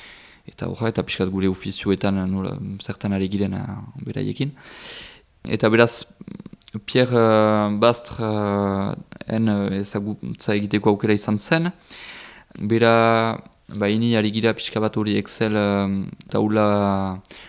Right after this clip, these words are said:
horiek garatzen, eta programazio pixka batekin, bai tresna, bai, eh, funtzo au-, aukeratu batzuekin, be, lortzen ditugu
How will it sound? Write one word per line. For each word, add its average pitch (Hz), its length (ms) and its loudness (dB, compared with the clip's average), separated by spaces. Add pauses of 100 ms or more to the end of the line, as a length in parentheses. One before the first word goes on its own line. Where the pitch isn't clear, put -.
(100)
horiek 107 360 2
garatzen, 107 600 4 (540)
eta 127 760 4
programazio 113 520 0
pixka 107 260 0
batekin, 139 840 0 (1160)
bai 104 220 2
tresna, 98 640 0
bai, 101 400 -2
eh, 95 160 -2 (600)
funtzo 110 340 -2
au-, 104 200 2
aukeratu 107 440 -2
batzuekin, 110 600 2
be, 104 400 0
lortzen 110 320 -2
ditugu 113 840 0